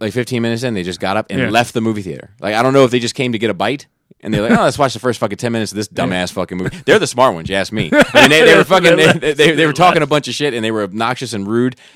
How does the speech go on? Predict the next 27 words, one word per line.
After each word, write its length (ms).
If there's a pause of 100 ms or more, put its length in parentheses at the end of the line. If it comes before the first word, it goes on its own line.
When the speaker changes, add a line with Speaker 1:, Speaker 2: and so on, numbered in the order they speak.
(280)
Speaker 1:
but 160
they 120
made 160
Speaker 2:
And 80
they 40
Speaker 1:
the 60
right 80
Speaker 2:
left. 80
Speaker 1:
decision 460 (120)
Speaker 2:
<laughs> 120
Speaker 1:
ultimately 460
Speaker 2:
They 140
left. 640 (440)
Speaker 1:
at 100
the 100
end 100
of 60
the 80
day. 280 (1600)
Um, 520 (1080)
it's 160
a 60
shame. 640
It's 120
a 60
shame 500
because 580